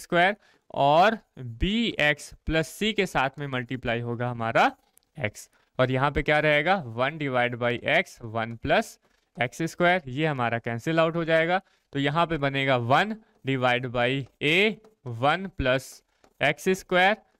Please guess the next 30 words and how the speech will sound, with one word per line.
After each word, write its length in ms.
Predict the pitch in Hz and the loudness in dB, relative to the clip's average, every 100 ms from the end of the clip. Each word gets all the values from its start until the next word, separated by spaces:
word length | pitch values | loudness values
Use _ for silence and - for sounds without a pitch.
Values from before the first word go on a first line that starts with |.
| _ | _
और 300 | 127 139 151 151 _ - | 0 2 2 -2 _ -4
क्या 140 | 147 143 | 0 0
बनेगा, 480 | 147 147 143 185 196 - | -2 -4 2 2 0 -12
बी 400 | 123 113 170 196 - | -8 -2 -2 -2 -2
एक्स 260 | 131 131 - | -4 -4 -10
प्लस 280 | - 120 120 | -4 -4 -4
सी 320 | - 190 269 - _ _ - | -4 -2 -2 -6 _ _ -6
into 440 | 120 117 190 262 - _ - | -6 0 2 2 -2 _ -6
x। 280 | 104 - - _ _ - | -6 -6 -20 _ _ 0
अब 120 | 139 | 0
हम 100 | 165 | 2
क्या 160 | 165 160 | 2 2
कर 120 | 170 | 2
देते 240 | 175 156 | 0 0
हैं, 220 | 180 202 196 _ - | 0 -2 -4 _ -2
a 120 | 170 | 0
का 120 | 175 | 2
अंदर 220 | 160 160 175 | 0 0 -2
मल्टीप्लाई 460 | 165 160 170 170 | -2 -2 0 0
कर 160 | 165 170 | 0 -2
दो 180 | 180 202 - _ - | -2 -4 -6 _ -4
तो 60 | 156 - | -4 0
a 220 | 175 214 214 | 2 2 2
प्लस 460 | 175 165 180 - - | 4 4 2 -4 -4
ये 160 | 151 | -2
बन 180 | 170 170 | -2 -2
जाएगा 440 | 165 165 160 170 175 - | 2 2 4 2 0 -2
ए 140 | 160 190 - | 2 2 2
एक्स 240 | 147 - 151 | -2 -2 -8
स्क्वायर 420 | - 170 160 | -6 0 2